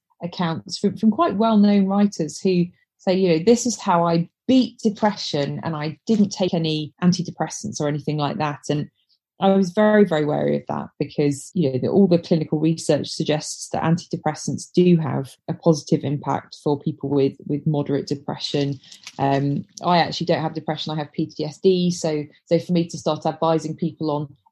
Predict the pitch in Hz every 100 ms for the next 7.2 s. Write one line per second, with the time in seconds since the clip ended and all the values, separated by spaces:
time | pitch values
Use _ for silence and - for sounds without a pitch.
0 | - 180 175 165 165 - 156 151 147 143
1 | 160 160 151 127 - - - 160 151 147
2 | 147 - - - 165 170 156 165 147 147
3 | 143 _ _ 165 165 147 160 156 165 139
4 | - 160 156 160 160 - - 160 - 147
5 | 135 156 - 151 151 - 147 147 151 156
6 | 156 147 160 156 156 147 147 - 160 147
7 | - -